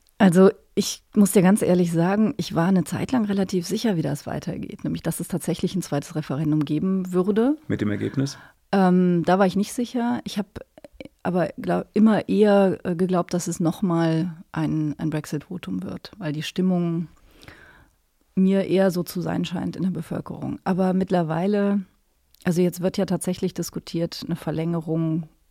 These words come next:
Speaker 1: nochmal der Frist um, um ein Jahr oder
Speaker 2: Mhm.
Speaker 1: sowas. Das hätte ich noch vor drei Wochen nicht für denkbar gehalten und ich glaube, die meisten mit mir. Also das ist wirklich ein Vorgang, wo du, wo du überhaupt keine Vorhersage machen kannst. Ich, ich,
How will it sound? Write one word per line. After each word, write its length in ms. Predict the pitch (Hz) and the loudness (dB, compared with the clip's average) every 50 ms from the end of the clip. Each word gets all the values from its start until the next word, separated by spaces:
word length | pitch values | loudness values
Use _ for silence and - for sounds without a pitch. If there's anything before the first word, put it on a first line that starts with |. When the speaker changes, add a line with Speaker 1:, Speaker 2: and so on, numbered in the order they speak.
| _ _ - | _ _ -4
Speaker 1:
nochmal 320 | 165 156 - 175 175 170 | -2 -2 0 0 0 0
der 100 | 165 160 | 0 -2
Frist 360 | - - - 160 - - - - | -4 -4 -8 -8 -8 -8 -10 -6
um, 300 | 165 170 175 160 - - | -4 -4 -4 -4 -6 -6
um 140 | - 170 165 | -6 -6 -6
ein 120 | 156 160 | -4 -4
Jahr 480 | 170 165 151 147 147 160 196 208 - - | -4 -6 -6 -6 -4 -4 -4 -4 -4 -4
oder 140 | 202 190 190 | -4 -4 -2
Speaker 2:
Mhm. 60 | 190 | -2
Speaker 1:
sowas. 300 | 190 180 180 190 196 - | -2 -2 -2 -2 -4 -6
Das 180 | - 175 - | -8 -8 -6
hätte 200 | 185 170 - - | -6 -8 -6 -8
ich 120 | 185 - - | -10 -6 -6
noch 140 | 180 180 - | -6 -6 -6
vor 240 | - - 175 165 - _ _ _ _ - | -8 -6 -6 -6 -6 _ _ _ _ -12
drei 260 | - 165 160 180 165 | -6 -2 -2 -2 0
Wochen 460 | 160 175 - - 202 185 185 185 185 - _ _ - _ - - - - - - - - | -2 -2 -2 -2 -2 0 0 -2 -4 -6 _ _ -20 _ -20 -20 -20 -20 -20 -14 -6 -4
nicht 180 | 185 180 - | -4 -4 -2
für 100 | - - | -2 0
denkbar 360 | - 175 175 190 - 175 160 147 | 2 2 0 0 0 -2 -2 -2
gehalten 520 | 165 143 151 165 156 - _ - - - | -2 -4 -4 -4 -6 -8 _ -6 -6 -4
und 120 | 160 165 | -4 -6
ich 80 | 160 - | -8 -8
glaube, 180 | - 170 156 170 | -8 -6 -4 -4
die 80 | 170 | -4
meisten 420 | - - 147 156 - - - - 165 | -2 -2 -2 -4 -6 -6 -6 -4 -4
mit 220 | - 185 - - | -4 -4 -4 -4
mir. 300 | 165 - 135 139 170 156 - _ - - - - - - - - - - | -2 -2 -2 -4 -6 -8 -10 _ -20 -20 -20 -20 -20 -20 -20 -20 -14 -6
Also 180 | - 180 170 175 | -4 -2 -2 0
das 180 | 160 190 - 208 | 0 -2 -2 -4
ist 140 | 175 - | -6 -4
wirklich 200 | 175 175 185 190 | -4 -2 0 0
ein 80 | 180 165 | 0 0
Vorgang, 460 | - - 165 160 175 175 170 165 156 | 0 -2 -2 -2 0 0 0 0 0
wo 40 | 175 | -2
du, 340 | 160 151 151 151 156 185 165 156 _ _ _ _ _ _ _ _ _ - | -4 -2 -4 -4 -4 -6 -8 -10 _ _ _ _ _ _ _ _ _ -8
wo 60 | 170 | -6
du 60 | 170 | -6
überhaupt 480 | 160 175 - - - - - - - - | -6 -6 -8 -6 -8 -8 -8 -10 -14 -14
keine 320 | - - 180 - 185 185 | -10 -6 -2 -2 -2 -2
Vorhersage 560 | - - 147 170 175 143 143 151 - 139 147 | -2 -2 -4 -4 -4 -4 -4 -6 -6 -6 -6
machen 300 | 143 147 156 - 180 - | -6 -6 -6 -6 -10 -12
kannst. 320 | - - 175 175 - - - | -10 -10 -10 -10 -12 -14 -20
Ich, 140 | - - _ - - - | -20 -20 _ -20 -20 -20
ich, 100 | - | -20